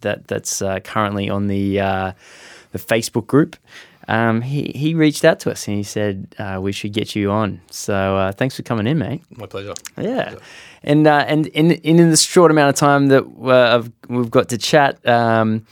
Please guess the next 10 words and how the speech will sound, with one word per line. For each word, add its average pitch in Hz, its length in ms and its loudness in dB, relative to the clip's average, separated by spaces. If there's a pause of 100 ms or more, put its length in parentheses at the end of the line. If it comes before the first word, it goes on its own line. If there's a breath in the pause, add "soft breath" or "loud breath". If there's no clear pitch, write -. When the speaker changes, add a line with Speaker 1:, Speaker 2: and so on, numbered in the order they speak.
(560 loud breath)
Speaker 1:
I - 60 -12
found 120 280 2
out 117 200 4
that, 110 320 2 (180)
that 107 140 -2
you, 113 760 0
uh, 101 240 -4 (560)
do 101 320 -2
international, 107 1200 -2
uh, 92 460 -6